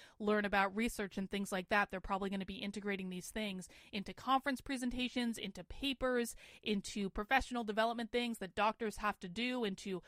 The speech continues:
award submissions or whatever it is doctors do to gain cred by being a doctor. They're going to be integrating these into every part of being a physician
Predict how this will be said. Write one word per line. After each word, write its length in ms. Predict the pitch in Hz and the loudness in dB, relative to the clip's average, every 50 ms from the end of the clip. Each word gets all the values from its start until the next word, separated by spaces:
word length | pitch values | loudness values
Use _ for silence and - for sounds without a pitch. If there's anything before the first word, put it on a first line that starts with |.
| - - - | -16 -10 -4
award 560 | - 202 214 180 196 214 254 277 277 277 247 | -2 -2 -2 -2 0 4 4 4 4 4 0
submissions 720 | - - - 254 247 269 262 - - 277 269 262 254 247 - | -2 -4 -4 0 0 0 0 0 -2 -2 -2 0 -2 -2 -2
or 240 | 202 185 185 180 - - - - - | -4 -2 -2 -4 -6 -8 -16 -20 -4
whatever 380 | - 208 202 202 214 214 233 233 | 0 4 4 6 6 6 6 4
it 80 | 226 226 | 6 6
is 160 | 226 202 202 | 4 2 2
doctors 500 | 185 208 208 202 - - 220 202 196 - | 4 4 4 4 4 2 2 2 2 0
do 220 | - 220 214 220 | 0 -2 0 0
to 80 | 214 202 | 0 0
gain 280 | - 208 196 202 196 | 0 0 -2 -2 -4
cred 600 | - - - - 233 226 220 226 240 226 233 220 | -8 -10 -6 2 4 6 6 6 4 4 0 -2
by 200 | - 214 196 190 | -2 0 0 0
being 280 | 190 185 214 214 208 202 | 0 0 0 0 0 0
a 40 | 185 | 0
doctor. 500 | - 196 196 208 202 - 262 254 262 254 - _ _ _ _ _ _ _ - _ _ | 2 4 4 4 4 2 2 2 2 0 -2 _ _ _ _ _ _ _ -20 _ _
They're 140 | - 214 214 | 2 2 4
going 200 | 226 240 254 262 | 4 4 4 4
to 60 | 262 | 2
be 120 | - 262 254 | 0 -2 -2
integrating 640 | - 262 254 262 - 247 - 240 214 208 202 196 196 | 0 0 -2 0 -2 -2 0 2 2 2 2 0 -2
these 340 | 190 190 190 185 175 - - - - - _ | -2 -2 -2 -2 -4 -6 -10 -16 -20 -10 _
into 360 | - 208 190 - 208 196 - - - | -2 -2 0 0 -2 -4 -4 0 4
every 500 | 214 226 220 220 233 262 269 269 277 - _ _ _ _ | 4 4 4 4 -2 -2 -2 -2 -4 -8 _ _ _ _
part 480 | - - - 214 208 208 208 - - - - _ | -6 0 2 4 4 4 2 -2 -8 -12 -14 _
of 220 | - 202 180 - _ | -4 -4 -4 -2 _
being 420 | 214 202 208 208 208 208 220 220 - _ | 0 0 2 2 0 0 -2 -6 -6 _
a 80 | 208 190 | -6 -4
physician 760 | - - 196 185 190 220 226 - - 214 185 175 165 165 185 | -2 -2 -2 0 2 2 2 2 0 -2 -2 -2 -4 -6 -10